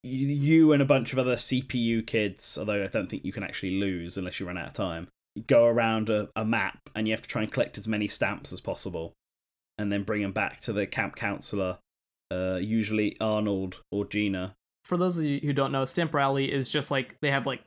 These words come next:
Speaker 2: specific locations where you have to attend and you can get, like, a certain stamp. And then, yeah, like, uh, Nintendo ex-,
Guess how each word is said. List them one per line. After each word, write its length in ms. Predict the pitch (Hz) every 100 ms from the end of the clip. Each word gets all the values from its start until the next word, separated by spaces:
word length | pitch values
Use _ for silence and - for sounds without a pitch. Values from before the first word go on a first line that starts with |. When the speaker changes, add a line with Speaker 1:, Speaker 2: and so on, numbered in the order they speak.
| _
Speaker 2:
specific 580 | - - 147 - 175 170
locations 600 | 139 120 139 131 175 165
where 100 | 139
you 80 | 131
have 140 | 131
to 200 | 135 131 -
attend 320 | 127 139 147
and 140 | 139 123
you 80 | -
can 140 | 131
get, 160 | 131 -
like, 100 | 147
a 80 |
certain 260 | 135 - -
stamp. 440 | - 143 143 170 - _ - -
And 120 | - 135
then, 200 | 127 117
yeah, 260 | 139 - 139
like, 240 | 147 135 139
uh, 300 | 131 135 -
Nintendo 360 | 135 131 135 -
ex-, 280 | - -